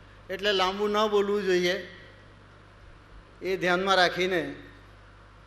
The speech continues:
આ પુસ્તક વિશે હું એટલું જ કહીશ કે આંબેડકરજી વિશે અનેક પુસ્તકો લખાયા છે, પરંતુ આ પુસ્તકના લેખક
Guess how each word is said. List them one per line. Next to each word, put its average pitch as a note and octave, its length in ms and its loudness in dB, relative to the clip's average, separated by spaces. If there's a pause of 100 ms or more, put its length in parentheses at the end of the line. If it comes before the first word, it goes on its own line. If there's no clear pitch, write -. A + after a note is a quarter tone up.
(720)
આ F#3+ 60 -4
પુસ્તક G#3+ 460 -2
વિશે A#3 240 -2
હું A#3+ 140 2
એટલું A3+ 280 -2
જ - 80 -14
કહીશ G#3+ 500 0 (2000)
કે A#3 80 -4
આંબેડકરજી B3 680 2
વિશે B3 260 0
અનેક B3 320 2
પુસ્તકો A3+ 400 0
લખાયા D#3+ 420 0
છે, - 360 -14 (840)
પરંતુ G#3+ 340 -2
આ A3+ 400 4 (560)
પુસ્તકના A3+ 480 -2
લેખક G#3 360 2